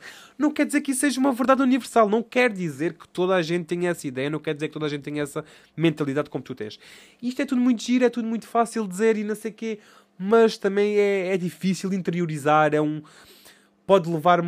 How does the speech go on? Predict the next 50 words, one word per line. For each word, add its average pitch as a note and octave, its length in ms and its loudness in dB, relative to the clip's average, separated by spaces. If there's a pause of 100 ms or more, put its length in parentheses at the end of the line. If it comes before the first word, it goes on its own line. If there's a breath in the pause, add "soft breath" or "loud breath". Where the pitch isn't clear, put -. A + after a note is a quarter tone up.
algum E3+ 320 2
tempo D#3+ 340 2
a D#3+ 40 4
interior-, D3+ 320 -2
interiorizar C#3 840 0
e C#3 60 -2
não C#3 100 -2
sei C#3 120 -4
quê, C3+ 100 -6
a C#3 40 0
perceber C#3 240 -10
todas C#3 180 -2
estas C3+ 200 -8
merdas. A2+ 260 -8
Esse B2+ 260 -6
é, B2+ 140 0
e B2 80 -2
a A#2+ 60 -4
perceber B2 400 -8
e - 20 -4
não A#2+ 80 -6
sei A#2 140 -10
quê. A2 100 -14 (400 loud breath)
Mas B3+ 160 2
como A#3+ 180 -2
nossa A#3 280 0
função, C#3+ 440 -4
que B2+ 120 -8
ainda E3 120 -4
somos D3+ 300 -4
jovens, A2+ 380 -2
e B2 40 -8
também, A#2+ 220 -6
e, A#2+ 300 -6
pá, G2 180 -14
eu G#2+ 80 -14
sou - 180 -6
jovem, A2+ 300 -6
gosto G#2+ 160 -8
de - 40 -20
dizer - 100 -8
que - 60 -18
sou C#3+ 100 -4
jovem. A2 260 -8 (480 loud breath)
Nós A3 160 2
como C4 160 -4
jovens A3 240 2
também C#4+ 180 -2
temos, D4 240 -2
tipo, C#4+ 460 -6